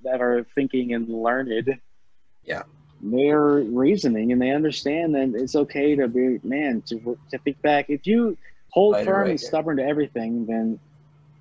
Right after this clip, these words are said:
Speaker 1: you're gonna have issues.
Speaker 2: Go away, spider.
Speaker 1: Oh, man. It's a buggy night. I, I have a, I lost my friend, the,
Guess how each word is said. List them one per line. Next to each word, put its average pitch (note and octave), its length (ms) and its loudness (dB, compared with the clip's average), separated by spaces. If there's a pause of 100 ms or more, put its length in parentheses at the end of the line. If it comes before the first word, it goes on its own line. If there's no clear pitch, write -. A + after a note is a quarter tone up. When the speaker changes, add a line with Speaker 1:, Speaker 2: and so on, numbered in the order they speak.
Speaker 1:
you're B2+ 140 -4
gonna B2+ 120 0
have C#3+ 60 4
issues. G2+ 420 -6 (1600)
Speaker 2:
Go - 200 -8
away, C#3+ 240 0
spider. C3+ 480 -6 (720)
Speaker 1:
Oh, A2 200 -8
man. G#2 380 -8 (380)
It's C#3+ 160 0
a B2+ 60 4
buggy C3 340 4
night. B2 400 0
I, C#3+ 180 -2
I C3+ 180 -2
have C#3+ 100 2
a, C3+ 40 2
I C3 180 4
lost C#3 380 2
my B2+ 140 -2
friend, C3+ 460 -2
the, A2+ 220 -2